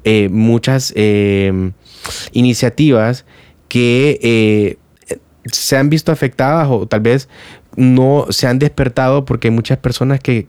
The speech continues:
todavía creen de que no es para mí, no me lo creo, o, o,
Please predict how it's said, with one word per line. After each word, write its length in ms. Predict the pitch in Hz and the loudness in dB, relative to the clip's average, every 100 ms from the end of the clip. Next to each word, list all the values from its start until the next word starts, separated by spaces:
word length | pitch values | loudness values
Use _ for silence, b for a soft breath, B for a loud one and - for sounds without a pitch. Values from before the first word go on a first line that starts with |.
| - | -2
todavía 360 | 117 110 120 120 _ - | 0 2 0 -2 _ -4
creen 320 | 131 135 131 | 0 2 0
de 120 | 120 | -2
que 320 | 117 113 - B B B B B _ _ - | 0 -2 -4 B B B B B _ _ 2
no 180 | 127 139 | 4 4
es 100 | 143 | 2
para 260 | 143 127 120 | 0 0 2
mí, 320 | 135 143 139 | 2 2 2
no 140 | 131 | 2
me 100 | 131 | 0
lo 180 | 127 117 | 0 -2
creo, 520 | - 139 135 131 131 127 | -2 0 2 2 2 0
o, 440 | 117 87 107 | 0 0 -2
o, 40 | 107 | -2